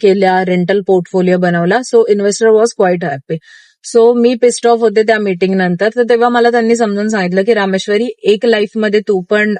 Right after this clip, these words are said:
गोष्ट फॉलो कर, जी मीही करतो, की मी अशा कोणत्याही व्यक्तीकडून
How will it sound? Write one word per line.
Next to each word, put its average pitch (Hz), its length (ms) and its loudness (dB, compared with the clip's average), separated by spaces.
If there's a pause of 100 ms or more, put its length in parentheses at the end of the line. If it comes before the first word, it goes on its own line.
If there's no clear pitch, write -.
(180)
गोष्ट 185 260 -2 (100)
फॉलो 175 280 0
कर, 175 200 -2 (440)
जी 196 140 0
मीही 220 320 2
करतो, 190 400 -2 (360)
की 233 80 0
मी 233 100 4
अशा 233 320 -2
कोणत्याही 240 680 0
व्यक्तीकडून 196 840 -2